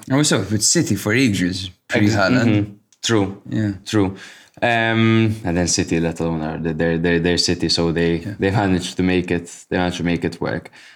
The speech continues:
Speaker 2: But I think Torino are due a number nine. That, that would be kind of the only area of criticism I have for them.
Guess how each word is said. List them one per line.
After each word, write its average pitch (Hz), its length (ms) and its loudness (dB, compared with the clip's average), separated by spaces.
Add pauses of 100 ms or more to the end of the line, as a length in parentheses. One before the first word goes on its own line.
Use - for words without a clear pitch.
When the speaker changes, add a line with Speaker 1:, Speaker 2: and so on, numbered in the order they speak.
(120)
Speaker 2:
But 104 180 0
I 123 140 4
think 131 240 2
Torino 117 380 2
are 104 340 4
due 98 320 4
a 92 60 2
number 90 380 2
nine. 95 340 2
That, 104 240 0
that 104 200 0
would 92 320 2
be 92 340 4
kind 92 300 0
of 87 140 0
the 95 100 2
only 90 300 4
area 87 160 2
of 85 120 -4
criticism 85 840 -2
I 87 160 2
have 85 260 -2
for 85 180 0
them. 107 300 0